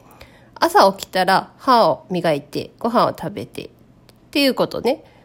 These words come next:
これは意識しなくても毎日やっていることだから、まあ、普通に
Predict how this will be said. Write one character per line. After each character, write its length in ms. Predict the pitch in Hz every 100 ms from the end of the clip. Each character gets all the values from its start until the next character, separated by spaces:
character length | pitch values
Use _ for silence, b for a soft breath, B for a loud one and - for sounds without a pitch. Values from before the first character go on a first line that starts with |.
| -
こ 120 | 349
れ 100 | 415
は 220 | 427 - -
意 60 |
識 240 | - - 381
し 120 | 240
な 140 | 214
く 100 | 214
て 120 | -
も 140 | 180 180
毎 240 | 285 480
日 280 | 370 240 185
や 120 | 190
っ 60 | 196
て 180 | - 233
い 100 | 233
る 100 | 233
こ 140 | 233
と 120 | 240
だ 120 | 214
か 160 | 208 151
ら、 120 | 147
ま 120 | 170
あ、 40 | 160
普 260 | 175 -
通 220 | - 285 277
に 200 | 269